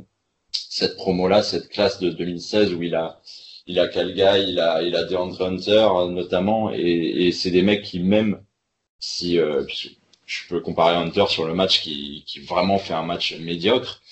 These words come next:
euh, c'est des mecs qui, même qui,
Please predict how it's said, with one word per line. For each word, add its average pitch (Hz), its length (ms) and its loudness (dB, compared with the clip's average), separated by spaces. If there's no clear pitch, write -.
euh, 78 880 -2
c'est 87 300 -4
des 90 120 4
mecs 101 220 2
qui, 92 200 -6
même 107 240 4
qui, - 260 -16